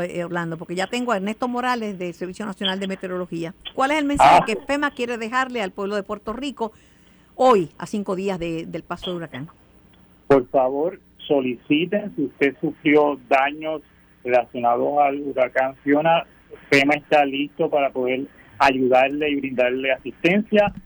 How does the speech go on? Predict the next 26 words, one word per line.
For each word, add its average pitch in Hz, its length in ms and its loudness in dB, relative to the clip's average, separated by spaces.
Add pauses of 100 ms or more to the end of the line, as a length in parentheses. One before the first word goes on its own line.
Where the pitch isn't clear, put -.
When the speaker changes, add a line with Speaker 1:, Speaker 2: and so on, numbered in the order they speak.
(220)
Speaker 2:
Eh, 135 160 -2
los 127 180 -4
teléfonos 139 540 -2
son 156 180 0
el 143 180 -2
uno 147 240 -2
ochocientos, 165 840 -2 (400)
seis 143 260 2
veintiuno, 147 680 -2
treinta 143 280 -4
y 127 60 -8
tres 139 240 0 (420)
seis 135 220 4 (100)
dos, 214 260 6 (440)
uno 165 300 0
ochocientos, 143 760 -2 (300)
seis 143 260 2
veintiuno, 147 580 -2
treinta 127 320 -4
y - 40 -16
tres 139 260 -2
seis 139 220 -2
dos, 208 220 2 (520)
fema 180 460 -2 (100)
punto 165 640 -4
gov, 220 280 2